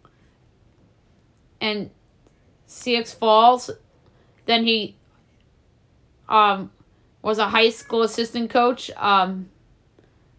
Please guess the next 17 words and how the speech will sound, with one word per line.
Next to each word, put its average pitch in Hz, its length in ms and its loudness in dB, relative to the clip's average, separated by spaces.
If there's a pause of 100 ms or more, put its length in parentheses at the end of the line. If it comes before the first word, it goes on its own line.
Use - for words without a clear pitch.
back 233 220 0
to 226 80 -8
Sioux 220 260 0
Falls 220 680 2 (720)
for - 180 -4
another 214 300 0
nine 208 340 0
years 220 440 2
as 196 200 -6
their 196 120 -2
offensive 202 360 -4
coordinator 208 360 0
and 208 100 -2
then 208 100 -2
their 190 160 -4
head 214 220 -2
coach. 226 500 -4